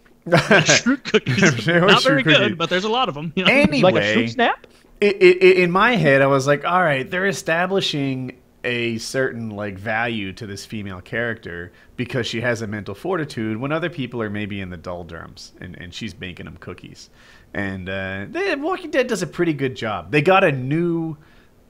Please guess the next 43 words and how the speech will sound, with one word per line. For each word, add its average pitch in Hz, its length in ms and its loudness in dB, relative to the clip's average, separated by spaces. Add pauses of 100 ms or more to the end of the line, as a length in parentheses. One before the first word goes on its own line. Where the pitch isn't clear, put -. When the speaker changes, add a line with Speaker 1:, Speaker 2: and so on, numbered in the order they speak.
(120)
Speaker 1:
leader. 110 460 -2
I 107 80 0
don't 113 100 -4
know 104 80 -4
what 95 200 -6
to 101 40 -12
call 87 340 -8
it. - 100 -18
You 92 140 -10
know, 87 200 -10
uh, 90 160 -8
not, 110 220 -4
this 139 160 -2
isn't 110 220 -8
in 98 120 -8
the 107 80 -6
show. 107 240 -4
This 101 140 -8
is 95 100 -12
in 92 80 -12
the 82 80 -14
production 85 400 -10
of 101 80 -6
the 104 60 -8
show. 113 340 -8 (460)
And, 98 340 -2
uh, 92 300 -4
it's 110 180 -8
improved 107 540 -6
for - 100 -14
several 90 360 -12
years 80 300 -14
now. - 220 -18 (400)
So. - 300 -16 (720)
Speaker 3:
I'm 202 100 0
gonna 214 200 6
get 202 100 6
back 170 220 2
on 139 180 2
it. 139 100 -4
I 143 80 -4
definitely 135 340 -2
will. 110 300 0